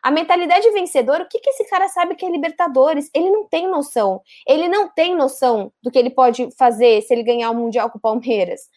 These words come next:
De to-, de tudo que envolve o, o Palmeiras ser campeão de um Mundial. E o cara entendeu que ele vai entrar pra ganhar. Ah, mas ele tem mais peças.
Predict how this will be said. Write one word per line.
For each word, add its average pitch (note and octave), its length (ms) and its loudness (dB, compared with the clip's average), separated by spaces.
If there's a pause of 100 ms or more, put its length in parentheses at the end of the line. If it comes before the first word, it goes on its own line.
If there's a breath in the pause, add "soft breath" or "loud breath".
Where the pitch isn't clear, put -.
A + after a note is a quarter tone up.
(260 soft breath)
De C4 100 -4 (160)
to-, D4 540 0
de C4 140 -4 (100)
tudo G4 320 4
que D#4+ 140 -8
envolve C4 500 0
o, A#3 160 -4
o A#3 140 -4
Palmeiras A#3+ 480 0
ser A#3 280 0 (240)
campeão A#3 440 0
de A#3 100 -4
um A3+ 40 -2
Mundial. A3 640 0 (520)
E E4+ 120 2
o F#4+ 80 2
cara D4+ 300 2
entendeu F#4 720 -2
que E4+ 100 -14
ele B3+ 140 -4
vai B3+ 160 -4
entrar B3+ 260 0
pra B3 160 -4
ganhar. A3+ 380 -4 (200 loud breath)
Ah, F4+ 220 -2
mas E4+ 220 -2
ele E4+ 180 -4
tem E4+ 240 -4
mais E4+ 260 -6
peças. C#4+ 580 -2